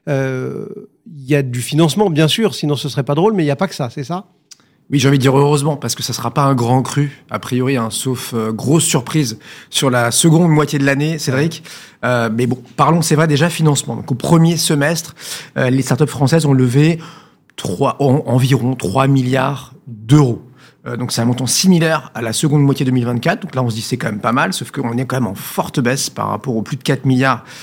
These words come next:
Speaker 2: euh, de, euh, du premier semestre deux mille vingt-quatre. Ça, c'est les chiffres Dealroom. Alors, les, voilà, les classements, vous en trouverez, euh, plein, mais bon, celui-là fait, euh, plutôt, euh, euh, référence.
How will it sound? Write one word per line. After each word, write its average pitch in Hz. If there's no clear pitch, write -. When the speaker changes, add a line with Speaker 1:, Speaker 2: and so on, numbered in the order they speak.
Speaker 2:
euh, 110
de, 107
euh, 107
du 107
premier 160
semestre 131
deux 117
mille 113
vingt-quatre. 110
Ça, 131
c'est 113
les 113
chiffres -
Dealroom. 131
Alors, 104
les, 104
voilà, 104
les 95
classements, 127
vous 117
en 123
trouverez, 117
euh, 107
plein, 151
mais 117
bon, 113
celui-là 123
fait, 120
euh, 107
plutôt, 123
euh, 110
euh, 107
référence. 131